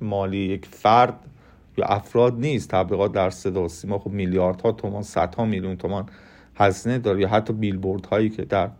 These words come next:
شهرهای بزرگ هست که قطعاً خب توانایی مالی یک نماینده بیمه یا حالا یک تیم فروش،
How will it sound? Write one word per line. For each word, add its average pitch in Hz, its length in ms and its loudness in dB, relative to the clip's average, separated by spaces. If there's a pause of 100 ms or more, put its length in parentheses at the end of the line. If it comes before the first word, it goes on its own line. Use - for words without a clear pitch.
(200)
شهرهای 95 500 4
بزرگ 104 480 -2 (100)
هست - 220 -20 (1400)
که - 100 2
قطعاً 104 480 4
خب - 200 -6
توانایی 101 680 2
مالی 107 600 4 (1040)
یک 101 260 2
نماینده 101 760 4
بیمه 98 420 -2
یا 90 100 0
حالا 101 220 -2
یک 95 400 0
تیم 98 340 -2
فروش، 107 600 -2